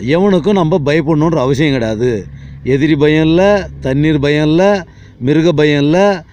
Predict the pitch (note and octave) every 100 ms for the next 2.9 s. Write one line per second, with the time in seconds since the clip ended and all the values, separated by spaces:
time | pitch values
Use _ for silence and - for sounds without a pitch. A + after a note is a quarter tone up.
0 | - - - A#2+ D3+ F3 A3+ F#3 E3 D3+
1 | C#3+ C#3+ C3 D3 D3+ D3 F#3 G3+ - -
2 | - G#3 A#3+ A3+ D#3 C#3+ C3 G#2 G2